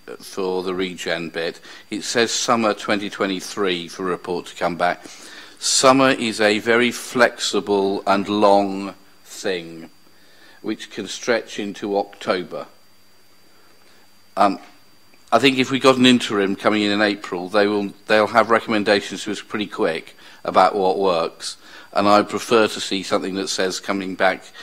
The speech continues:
in late May, early June, so that we've got something quicker in terms of being able to look at,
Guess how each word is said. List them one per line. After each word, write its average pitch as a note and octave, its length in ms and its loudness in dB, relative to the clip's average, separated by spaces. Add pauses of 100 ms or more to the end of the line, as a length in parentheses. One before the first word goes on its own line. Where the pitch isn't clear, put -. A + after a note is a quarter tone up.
(200)
in F#2+ 340 -6 (300)
late G2+ 300 0
May, F#2+ 260 2
early F#2 260 0
June, F2 580 -4 (960)
so G2 240 0
that F#2+ 220 0
we've G2+ 220 -2
got G2 380 6 (160)
something G2 640 6 (140)
quicker - 640 2 (220)
in F#2 160 -4
terms F#2+ 340 -2
of F#2 140 -8 (260)
being F#2+ 140 -2
able F#2 180 -2
to - 80 -10
look F#2+ 280 -4
at, F2+ 300 -4